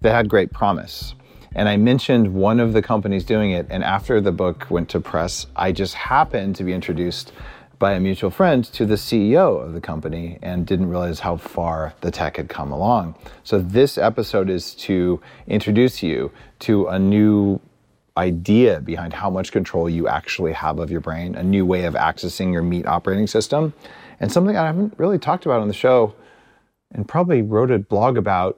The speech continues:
maybe in twenty twelve, but since then, it's just kind of been missing from the conversation 'cause I didn't have a good way to get it to you, despite my best efforts. Uh, his name is Mohan Ben Sofia. Mohan, welcome to Austin. Welcome to the show.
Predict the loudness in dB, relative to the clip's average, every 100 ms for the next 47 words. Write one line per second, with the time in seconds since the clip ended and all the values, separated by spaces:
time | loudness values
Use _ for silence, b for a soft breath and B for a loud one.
0 | _ -6 -2 -2 -2 -2 -4 -2 0 0
1 | 0 0 0 0 -4 0 0 4 4 4
2 | 0 -6 -2 2 4 4 4 2 -2 0
3 | -2 0 0 2 2 2 -2 2 2 2
4 | 2 2 4 2 2 2 2 2 -2 -6
5 | -6 -6 -8 -6 -6 -2 -2 -2 -4 -6
6 | -2 0 0 -2 -10 -14 -20 -20 B B
7 | B B B B B 0 2 4 2 4
8 | 4 4 2 -2 _ _ _ -20 _ _
9 | 0 2 2 0 0 2 2 2 0 0
10 | 0 0 2 4 4 2 -8 b b b
11 | b b _ 0 2 4 4 2 -2 -8
12 | _ -4 2 2 4 2 2 0 0 2
13 | 4 4 2 -2 0 2 2 0 -2 0
14 | 0 0 -4